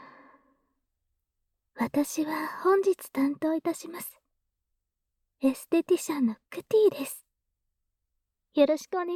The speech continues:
いいたします。お客様は、本日が当店のご利用、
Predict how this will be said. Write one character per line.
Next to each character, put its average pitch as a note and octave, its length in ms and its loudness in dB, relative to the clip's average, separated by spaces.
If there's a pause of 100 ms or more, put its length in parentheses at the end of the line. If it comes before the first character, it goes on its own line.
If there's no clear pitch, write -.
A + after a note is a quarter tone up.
(160)
い F#4 40 -2
い - 40 -10
た G4 100 -4
し G4 140 -8
ま G4+ 140 -8
す。 - 180 -18 (2500)
お A3 160 -2
客 - 260 -10
様 F#4+ 400 -4
は、 C4 260 0 (1160)
本 E4 300 2
日 D4 320 -2
が G#3+ 220 -4
当 D4 220 2
店 B3 240 0
の A3 180 -6
ご B3+ 140 0
利 C#4 160 -2
用、 D4+ 240 0